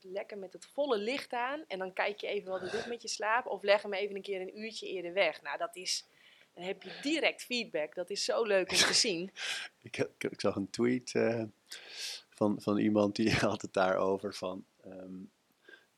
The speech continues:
Speaker 2: en dat was dan in het Engels hoor, maar hij kwam erop neer dat iemand zei van: "Ja, ik heb vandaag moeite om in slaap te komen. Laat ik eens even een device erbij pakken waar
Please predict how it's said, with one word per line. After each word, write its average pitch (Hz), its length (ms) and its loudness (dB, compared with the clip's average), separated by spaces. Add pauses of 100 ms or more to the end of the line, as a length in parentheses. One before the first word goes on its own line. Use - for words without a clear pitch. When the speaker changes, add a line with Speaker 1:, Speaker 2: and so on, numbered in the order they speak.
(440)
Speaker 2:
en 98 380 -4
dat 95 80 -4
was 95 160 -2
dan 95 140 -2
in 90 80 0
het 90 80 -12
Engels 90 360 0
hoor, 101 200 2
maar 90 300 -2 (160)
hij 101 200 -4
kwam 101 240 4
erop 95 180 2
neer 104 240 4
dat 110 120 2
iemand 101 300 0
zei 95 300 0
van: 95 200 -6
"Ja, 98 240 -2
ik 95 100 -6
heb 101 160 -6
vandaag 92 360 -2
moeite 107 360 0
om 98 80 -2
in 98 80 -4
slaap 98 340 0
te - 80 -8
komen. 85 360 2
Laat 101 240 0
ik - 60 -12
eens 104 140 -4
even 98 440 -4
een 101 160 -6
device 98 500 -4
erbij 104 340 -2
pakken 101 340 -4
waar 92 180 -6